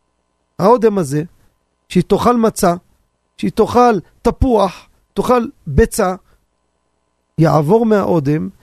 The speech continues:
דרך המאכל והיא תבלע. אבל היא התכוונה לבלוע מזה? אומר הרב, לא צריך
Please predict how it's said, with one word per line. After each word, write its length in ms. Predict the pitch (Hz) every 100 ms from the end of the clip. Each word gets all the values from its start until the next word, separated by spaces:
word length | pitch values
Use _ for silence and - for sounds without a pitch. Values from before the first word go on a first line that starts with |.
| _ _
דרך 280 | - 233 214
המאכל 500 | 220 214 202 175 185
והיא 120 | 185
תבלע. 380 | - 247 285 311 175 _ _ _ _ _
אבל 180 | 147 147
היא 160 | 180
התכוונה 600 | 240 - - 143 135 185
לבלוע 360 | 202 147 139 208
מזה? 320 | 220 208 233 220 _ _ _ _ _ _ _ _ _ _ _ -
אומר 280 | 165 214
הרב, 320 | 208 196 254 254 - - - -
לא 480 | 170 185 254 302 302
צריך 520 | - 247 220 214 254